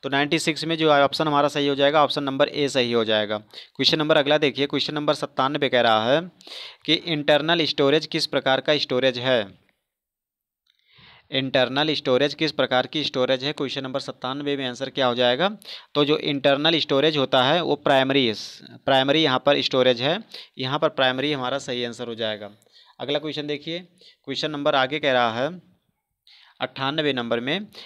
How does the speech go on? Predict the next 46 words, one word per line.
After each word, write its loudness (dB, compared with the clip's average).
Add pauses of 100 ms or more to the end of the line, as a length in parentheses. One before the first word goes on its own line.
(140)
कह 4
रहा 4
है 4
किस -4
मेमोरी 0
में -2
रखा -2
डेटा 0
बिजली -4
जाते 0
ही -2
समाप्त -4
हो -4
जाता -2
है? -8 (1900)
किस 2
मेमोरी 0
में 0
रखा 0
डेटा 2
बिजली -2
जाते 2
ही 0
समाप्त -2
हो 0
जाता 4
है? 0
तो -10
यहाँ -2
पर 0
जो 0
हमारा 2
आंसर -2
हो 2
जाएगा 2
रैम, 2 (340)
रैम 4
यहाँ 2
पर 2
सही 0
आंसर 0
हो 0
जाएगा। -2 (420)
अगला 0
क्वेश्चन 0
देखिए, 0